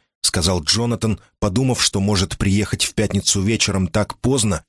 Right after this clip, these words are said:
что поезда из Парижа в Фонтенбло уже не будет. «А как же магазин? Хочешь, я зайду туда завтра утром и в пятницу утром? В котором часу ты завтра уезжаешь?»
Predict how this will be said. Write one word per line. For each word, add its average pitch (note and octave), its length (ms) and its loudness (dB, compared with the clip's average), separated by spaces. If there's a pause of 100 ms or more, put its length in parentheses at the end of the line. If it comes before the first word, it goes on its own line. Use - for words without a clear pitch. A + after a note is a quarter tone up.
что - 280 -2
поезда B2 440 2
из A#2 220 2
Парижа G#2 460 0
в - 40 -4
Фонтенбло F#2+ 880 0
уже F2+ 300 0
не F#2+ 120 2
будет. - 520 -4 (1040)
«А F2+ 100 -2
как D#3 220 -2
же B2 140 0
магазин? G2+ 600 0 (440)
Хочешь, - 420 0
я E3+ 140 0
зайду G#2+ 300 0
туда F#2+ 240 0
завтра G2+ 320 0
утром E2 440 0 (340)
и D#3 80 2
в - 120 -4
пятницу B2 540 0
утром? A#2 380 0 (400)
В - 40 -8
котором G3 320 2
часу - 320 0
ты G#2 120 0
завтра G2 320 0
уезжаешь?» G2 760 0